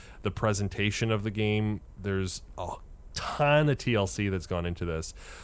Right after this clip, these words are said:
And if you're feeling really bougie and you just adore chai and the world of chai, there is a Super Ultimate Edition, which is called the Tea Master Edition. Two hundred bucks U S. All it gets you, in addition to the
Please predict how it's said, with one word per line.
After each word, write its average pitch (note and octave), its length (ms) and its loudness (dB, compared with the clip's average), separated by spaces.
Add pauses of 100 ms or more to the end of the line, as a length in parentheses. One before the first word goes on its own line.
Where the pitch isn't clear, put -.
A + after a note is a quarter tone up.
(180)
And B2+ 140 6
if C#3 180 4
you're C3+ 80 4
feeling D3 380 2
really B2 300 4
bougie A#2 500 4
and G#2 180 2
you G2 80 2
just G2 300 -2
adore G2 540 2 (200)
chai G2 380 4
and G2 160 2
the F2+ 60 0
world G2 300 2
of F2+ 120 -6
chai, F2 400 0 (340)
there G#2+ 220 4
is C#3 340 4
a A#2 280 2
Super A2+ 500 2
Ultimate A2+ 360 4
Edition, A#2+ 440 2
which G#2 180 2
is F#2+ 80 0
called G2 220 0
the F2+ 80 -4
Tea A2+ 280 0
Master G2+ 460 2
Edition. C3 460 0 (100)
Two - 140 4
hundred F#3+ 140 8
bucks D3+ 300 4
U B2 160 6
S. A2 440 4 (180)
All D3+ 300 8
it D3+ 160 2
gets C3 320 2
you, G#3 320 -2 (440)
in B2+ 140 2
addition A#2+ 460 2
to G#2+ 440 2 (120)
the F2+ 220 0